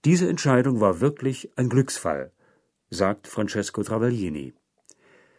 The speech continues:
Sein Bruder hatte sich mit dem Coronavirus infiziert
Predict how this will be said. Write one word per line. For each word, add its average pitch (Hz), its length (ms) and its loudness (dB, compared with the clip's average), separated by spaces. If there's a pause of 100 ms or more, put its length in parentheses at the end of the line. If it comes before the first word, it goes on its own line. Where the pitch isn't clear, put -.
(380)
Sein 131 200 8
Bruder 143 360 4
hatte 123 200 4
sich 113 200 -2
mit 117 120 2
dem 113 200 2
Coronavirus 92 880 -2
infiziert 107 720 -4